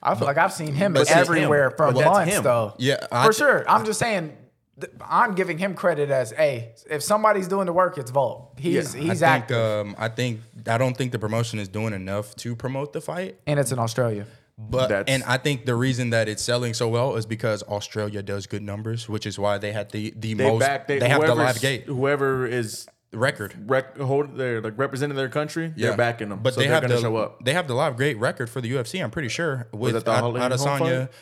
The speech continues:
Speaker 3: fight?
Speaker 2: Adesanya versus, uh, Whitaker. It was in one of these places in Australia, so, or New Zealand. It was over there, and they have the live gate record. So, like, these guys are gonna show up and show out, but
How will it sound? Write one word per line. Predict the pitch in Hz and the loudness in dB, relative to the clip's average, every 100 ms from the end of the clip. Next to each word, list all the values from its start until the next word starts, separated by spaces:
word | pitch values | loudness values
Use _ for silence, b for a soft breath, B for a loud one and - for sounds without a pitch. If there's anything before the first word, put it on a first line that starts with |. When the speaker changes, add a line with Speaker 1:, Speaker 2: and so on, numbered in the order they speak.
| B | B
Speaker 3:
fight? | 123 | -4
Speaker 2:
Adesanya | 123 131 127 123 | -2 -2 -2 -4
versus, | 120 120 117 123 110 | -4 -4 -4 -6 -4
uh, | 110 110 | -4 -2
Whitaker. | 120 147 123 101 - _ _ _ - | -2 -4 -4 -10 -12 _ _ _ -6
It | 123 | -4
was | 127 120 107 | -2 -4 -4
in | 123 131 120 110 110 | -4 -4 -4 -6 -6
one | 123 | -6
of | 120 | -4
these | 117 113 | -6 -6
places | 120 113 107 | -6 -6 -8
in | 107 | -8
Australia, | 104 - 101 95 98 b b | -8 -8 -10 -10 -16 b b
so, | b 113 101 101 - | b -2 -2 -4 -2
or | 120 127 | 0 2
New | 123 | 0
Zealand. | 110 123 104 120 | -2 -4 -2 -2
It | |
was | 131 | 0
over | 127 117 | 0 0
there, | 113 101 85 b b | -2 -2 -6 b b
and | 110 | -4
they | 117 | 0
have | 139 135 | 0 2
the | |
live | 123 117 113 | 0 0 -2
gate | 110 | -4
record. | 104 98 92 | -4 -6 -10
So, | - 104 | -6 -4
like, | 104 98 107 | -4 -6 -6
these | 120 117 | -6 -2
guys | 131 120 | -2 -2
are | |
gonna | 120 98 | -4 -4
show | - 117 | -2 -2
up | 117 123 - | 0 -2 -4
and | 110 | -4
show | - 120 | -2 2
out, | 131 151 117 | 2 0 -2
but | 120 131 120 - | 0 0 0 -8